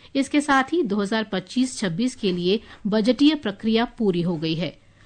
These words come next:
लोकसभा ने इसे मंगलवार को मंजूरी दी थी। वित्त विधेयक का उद्देश्य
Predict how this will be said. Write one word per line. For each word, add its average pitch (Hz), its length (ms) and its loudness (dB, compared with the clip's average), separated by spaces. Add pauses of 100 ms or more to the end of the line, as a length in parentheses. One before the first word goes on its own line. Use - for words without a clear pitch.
(180)
लोकसभा 269 480 4
ने 339 100 6
इसे 294 220 2
मंगलवार 202 500 2
को 214 140 -4
मंजूरी 180 480 0
दी 233 180 2
थी। 240 240 -2 (360)
वित्त 247 280 2
विधेयक 214 440 2
का 208 120 2
उद्देश्य 202 600 0